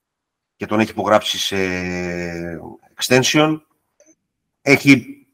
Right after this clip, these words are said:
υπογράψει τον Durant, τον West, τον Πατσούλια, τον McGee, παίχτες οι οποίοι βοήθησαν πάρα, πάρα πολύ στα πρωταθλήματα ως role players. Εκείνο, λοιπόν, το οποίο νομίζω το βασικό πρόβλημα τα τελευταία, τα τελευταία δύο χρόνια, τρία του Golden State, τέλος πάντων, μετά την αποχώρηση του Durant, ας πούμε,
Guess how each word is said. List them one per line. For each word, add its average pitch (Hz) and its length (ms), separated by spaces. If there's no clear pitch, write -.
υπογράψει 135 640
τον 113 220
Durant, 123 340
τον 113 240
West, 131 160
τον 117 160
Πατσούλια, 123 440
τον 110 200
McGee, 107 440
παίχτες 120 300
οι 123 60
οποίοι 120 180
βοήθησαν 113 380
πάρα, 117 200
πάρα 101 180
πολύ 95 120
στα 92 100
πρωταθλήματα 101 520
ως 98 140
role 98 280
players. 113 300
Εκείνο, 185 300
λοιπόν, 196 260
το 190 80
οποίο 175 240
νομίζω 165 300
το 175 80
βασικό - 300
πρόβλημα 165 320
τα 151 120
τελευταία, 143 460
τα 170 160
τελευταία 127 520
δύο 139 200
χρόνια, 123 460
τρία 120 380
του 92 440
Golden 107 400
State, 98 200
τέλος - 160
πάντων, 117 200
μετά 113 400
την 120 120
αποχώρηση 131 440
του 113 140
Durant, 120 200
ας 92 140
πούμε, 98 300